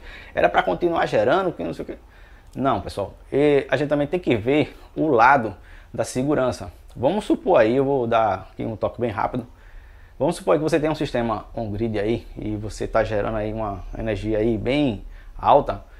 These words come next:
né? E se caso esse sistema não se desligasse, ele ia ficar jo-, jega-, jogando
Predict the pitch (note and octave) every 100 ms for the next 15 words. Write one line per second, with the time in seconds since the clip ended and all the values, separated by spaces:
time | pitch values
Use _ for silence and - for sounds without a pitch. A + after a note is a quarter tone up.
0 | - - B2+ - - C#3 C#3+ C#3 - G3+
1 | - C3+ B2+ A#2 C3+ - - A#2 B2 B2
2 | C3 B2 A#2+ A#2 G2+ A2 A#2+ - - -
3 | - - B2+ C3+ D3+ - D3 C#3 F#3 E3
4 | A2 F3 B2+ A2 C#3+ C#3+ G#2+ D#3 A#2+